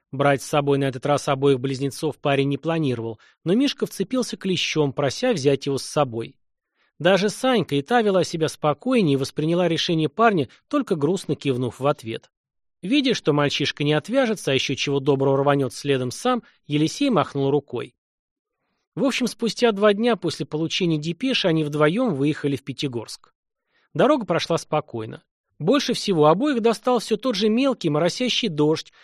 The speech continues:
и стылый ветер с гор. Пользуясь случаем, по приезде Елисей выдал компаньонам порцию очередных эскизов, среди которых был и эскиз керосиновой лампы, в том виде, в котором её помнил сам Елисей.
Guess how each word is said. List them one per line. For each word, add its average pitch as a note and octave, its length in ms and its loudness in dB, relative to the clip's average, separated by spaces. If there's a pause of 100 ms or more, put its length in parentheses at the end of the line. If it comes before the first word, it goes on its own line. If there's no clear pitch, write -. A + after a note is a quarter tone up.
(100)
и D3+ 140 -2
стылый A#3 440 0
ветер C3 360 -2
с D#3+ 80 -8
гор. C3+ 320 -2 (680)
Пользуясь C3+ 460 4
случаем, D3+ 500 0
по C#3 100 -4
приезде C#3 540 0
Елисей C3+ 420 -2
выдал C#3+ 260 0
компаньонам D3 640 2
порцию D#3 420 2
очередных D3 480 -2
эскизов, C#3+ 560 -6 (240)
среди F#3+ 280 -2
которых C4 380 0
был F#3+ 180 4
и C#3+ 100 4
эскиз - 340 -6
керосиновой C#3+ 580 0
лампы, A2+ 420 -2 (520)
в - 120 -20
том D3 180 4
виде, A#3 300 0
в - 60 -10
котором F#3+ 360 0
её D#3 160 4
помнил C#3+ 380 -2
сам B2 260 -6
Елисей. A#2+ 580 -6